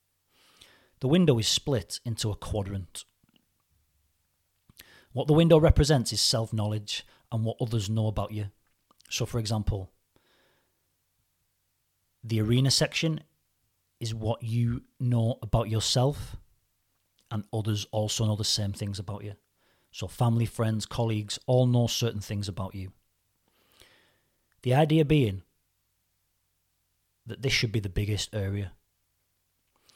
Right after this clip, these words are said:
which is a natural part of being a human. We share information, we tell people about us.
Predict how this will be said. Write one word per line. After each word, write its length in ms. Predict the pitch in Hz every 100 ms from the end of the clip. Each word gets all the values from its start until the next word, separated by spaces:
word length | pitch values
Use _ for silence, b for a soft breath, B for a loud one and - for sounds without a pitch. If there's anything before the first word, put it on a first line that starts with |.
| b b b b b b
which 120 | 147
is 120 | 147
a 40 | 143
natural 300 | 170 - 143
part 340 | - 147 131
of 140 | 113 -
being 180 | 107
a 60 | 104
human. 400 | - 110 117 113 _ _ -
We 80 | 104
share 240 | - 113
information, 560 | 110 107 107 117 - 107
we 80 | 101
tell 240 | - 110
people 260 | 120 113 113
about 240 | 110 117
us. 240 | 113 120